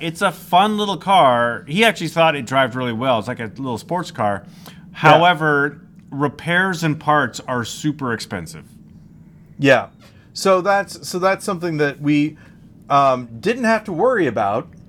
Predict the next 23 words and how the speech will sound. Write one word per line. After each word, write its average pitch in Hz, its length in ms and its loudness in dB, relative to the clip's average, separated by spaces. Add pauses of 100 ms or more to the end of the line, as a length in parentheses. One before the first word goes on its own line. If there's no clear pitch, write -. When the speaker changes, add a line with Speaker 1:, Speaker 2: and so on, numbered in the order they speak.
(380)
Speaker 2:
either 214 420 2
of 190 60 -4
the 139 120 0
cars, 151 540 2
Speaker 1:
<laughs> 147 200 -4
Speaker 2:
because 151 1000 0 (1120)
we 135 300 0
went 202 340 0
to 269 140 -6
a 254 60 -4
place, 175 340 2
I'm 151 160 -2
not 190 220 2
gonna 208 140 -2
say 196 200 -2
their 180 140 0
name, 123 360 -4 (960)
but 156 200 4
we 175 80 0
went 202 220 0
to 220 120 -2
a 208 40 -4
place 147 600 -4